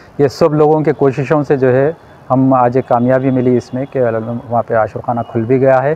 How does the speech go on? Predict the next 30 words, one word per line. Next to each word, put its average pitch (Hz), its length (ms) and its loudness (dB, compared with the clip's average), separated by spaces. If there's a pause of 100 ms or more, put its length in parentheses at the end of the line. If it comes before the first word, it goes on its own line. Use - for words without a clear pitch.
(320)
साफ़ 123 260 0
सफाई 127 380 -2
की 120 120 -2
वीडियो 117 340 0
भी 135 120 -2
हमारे 131 260 0
तक 135 180 -2
पहुँच 131 260 -2
गई 135 200 0
है। 139 200 -8 (400)
और 127 360 4
इसके 151 280 0
पहले 147 400 2 (840)
जो 127 160 2 (1200)
वक्फ 123 180 0
बोर्ड 156 180 2
से 156 160 0
कैश 131 320 0
ग्रांट 143 280 0
दी 135 120 2
जाती 123 300 0
थी 120 120 -2
आशुरखानों 113 540 0
को, 156 200 -10 (480)
वो 139 80 2 (100)
पाँच 135 300 0
लाख 143 200 2
रुपए 131 260 0
थी 131 140 -4
जुमला, 110 380 -2